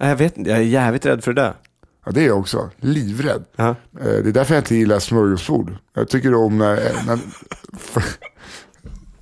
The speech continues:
Speaker 2: för att äta hur mycket du vill. Nej, det vill jag inte göra. Ge mig tre rätter. Kanske hoppa desserten.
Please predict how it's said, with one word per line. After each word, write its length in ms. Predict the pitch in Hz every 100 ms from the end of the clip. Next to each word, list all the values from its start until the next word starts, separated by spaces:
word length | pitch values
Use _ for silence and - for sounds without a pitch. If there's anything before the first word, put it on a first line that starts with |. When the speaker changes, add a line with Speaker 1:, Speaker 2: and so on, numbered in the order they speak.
| -
Speaker 2:
för 140 | -
att 60 | 170
äta 80 | 143
hur 60 |
mycket 200 | 135 120
du 60 | 117
vill. 260 | 143 110 -
Nej, 120 | -
det 100 | 127
vill 280 | 127 110 143
jag 140 | 214 90
inte 160 | -
göra. 160 | 110 98 - 143 127 - _ - 302 190
Ge 120 | 135 175
mig 120 | 190
tre 220 | 135 95
rätter. 280 | 123 - - - - - - - - - 139 - - - - - 139 120
Kanske 240 | 156 120
hoppa 260 | 147 - 110
desserten. 460 | 101 117 120 113